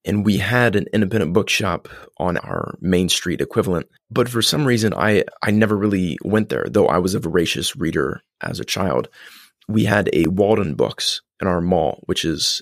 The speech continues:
was part of Borders, now, of course, extinct. But I never really experienced the true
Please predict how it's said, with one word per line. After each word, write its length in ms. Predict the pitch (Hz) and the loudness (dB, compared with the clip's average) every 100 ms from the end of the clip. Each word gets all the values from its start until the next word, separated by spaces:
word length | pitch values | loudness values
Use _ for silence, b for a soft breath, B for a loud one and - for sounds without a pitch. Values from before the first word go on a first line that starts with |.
| - | -8
was 260 | - 98 87 | -2 2 2
part 240 | - 104 | 0 -2
of 160 | 80 123 | -2 0
Borders, 480 | 104 92 82 - - | 2 4 2 -2 -6
now, 360 | 90 78 69 - | -4 -4 -6 -10
of 120 | - | -16
course, 440 | - 65 - - - | -8 -6 -4 -8 -10
extinct. 480 | - - - 71 - _ | -8 -6 -4 -8 -10 _
But 180 | - 110 | -2 0
I 140 | - 110 | 2 2
never 340 | 107 110 151 | 4 4 2
really 520 | 120 117 113 95 90 _ _ _ _ - | 0 0 2 0 -2 _ _ _ _ -6
experienced 1000 | - - - - 104 101 90 - - | -4 -2 -4 0 2 2 0 -4 -4
the 80 | 90 | -6
true 760 | - - - 101 95 87 87 | -4 -6 -4 -2 0 0 -2